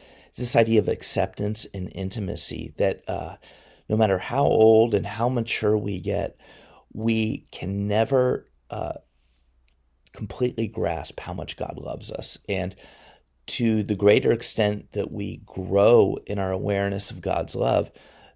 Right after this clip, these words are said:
that empowers us to be a more loving people, which goes to our third theme. Uh, you know, we have story, story saturating, we have acceptance and intimacy, and our third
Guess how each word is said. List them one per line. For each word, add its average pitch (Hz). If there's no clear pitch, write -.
that 117
empowers 98
us 90
to -
be 92
a 87
more 87
loving 82
people, 80
which -
goes 117
to 113
our 107
third -
theme. -
Uh, 92
you 110
know, 101
we 98
have 92
story, 117
story -
saturating, 127
we 104
have 95
acceptance 113
and 104
intimacy, 107
and 104
our 98
third 110